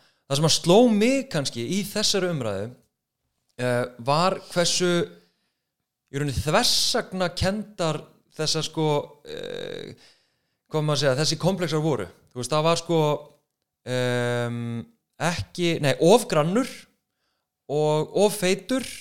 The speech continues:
eh, of lágvaxinn, of stór, ehm, og meira að segja líka einn sem að steig fram bara, þú veist, með mynd og bara persónulega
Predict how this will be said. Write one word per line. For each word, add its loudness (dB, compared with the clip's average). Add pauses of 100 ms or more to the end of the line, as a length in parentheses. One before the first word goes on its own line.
(680)
eh, 0 (240)
of 2
lágvaxinn, 2 (840)
of 4
stór, 4 (600)
ehm, 0 (480)
og 0
meira 4
að -2
segja -2
líka -2 (500)
einn -4
sem -2
að 2
steig 0
fram 0
bara, 2
þú -6
veist, -6
með -4
mynd -2
og 0
bara -4
persónulega -2